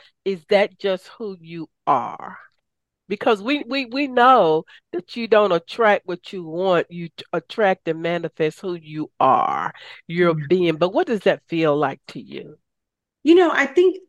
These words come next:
Speaker 2: if I had to be perfectly honest, I'm not driven by that, that stuff. I, I think,
Speaker 1: Mm-hmm.
Speaker 2: I think, and, and, and we laugh about it because over my career, yes, I've gotten lots of accolades.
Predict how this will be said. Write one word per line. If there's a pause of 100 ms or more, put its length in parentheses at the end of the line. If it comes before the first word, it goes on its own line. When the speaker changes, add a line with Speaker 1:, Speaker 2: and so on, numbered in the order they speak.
(260)
Speaker 2:
if
I
had
to
be
perfectly
honest, (100)
I'm
not
driven
by
that, (120)
that
stuff. (140)
I,
I
think,
Speaker 1:
Mm-hmm. (160)
Speaker 2:
I
think,
and,
and,
and
we
laugh
about
it
because
over
my
career,
yes,
I've
gotten
lots
of
accolades.